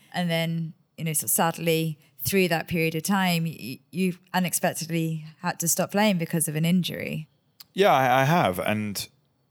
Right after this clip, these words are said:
Speaker 2: yeah, that it was, it was in a very tough,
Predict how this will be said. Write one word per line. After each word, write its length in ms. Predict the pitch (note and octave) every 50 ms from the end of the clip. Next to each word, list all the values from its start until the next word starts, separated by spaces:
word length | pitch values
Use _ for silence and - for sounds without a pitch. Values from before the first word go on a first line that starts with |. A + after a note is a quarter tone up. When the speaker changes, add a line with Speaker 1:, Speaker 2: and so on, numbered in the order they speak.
| _ _ _ _
Speaker 2:
yeah, 120 | - C3+ B2+
that 260 | B2 B2+ A#2 - -
it 160 | - - -
was, 400 | - - - - - - - - _ _ _ _ _ _ _ _ _ _ _ _ _ _ _ _
it 60 | -
was 160 | D3 C3+ B2
in 80 | C3+ C3
a 340 | C3+ C3 B2+ B2 A#2+ A#2+ A#2
very 280 | A#2 A2+ C#3 C3+ B2 A2
tough, 560 | - - - - A#2 - - - - - -